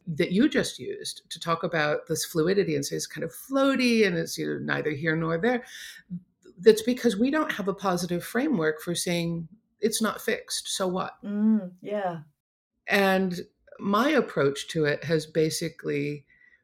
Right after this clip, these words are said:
Speaker 1: been, for years, has been, I, "Don't tell me what you are, tell me what you do."
Speaker 2: I love that. "Tell me what you do."
Speaker 1: Which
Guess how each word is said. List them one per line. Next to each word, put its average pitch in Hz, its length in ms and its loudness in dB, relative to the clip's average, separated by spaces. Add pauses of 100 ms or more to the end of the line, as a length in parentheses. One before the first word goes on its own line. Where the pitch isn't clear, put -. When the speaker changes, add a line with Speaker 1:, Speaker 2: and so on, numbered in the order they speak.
(160)
Speaker 1:
been, 160 500 4
for - 180 -4
years, 214 400 2
has 160 120 -2
been, 160 400 0
I, 160 160 0 (260)
"Don't 190 240 -2
tell 208 160 -6
me 190 200 0
what 170 180 -2
you 151 140 -2
are, 147 120 -4
tell 160 200 -8
me 151 120 -4
what 147 200 -8
you 165 100 -6
do." 226 240 -4 (380)
Speaker 2:
I 143 40 -20
love - 100 -20 (100)
that. - 240 -20 (1300)
"Tell 175 180 -6
me 156 160 -4
what 143 160 -8
you 160 120 -10
do." 147 280 -8 (380)
Speaker 1:
Which 202 420 6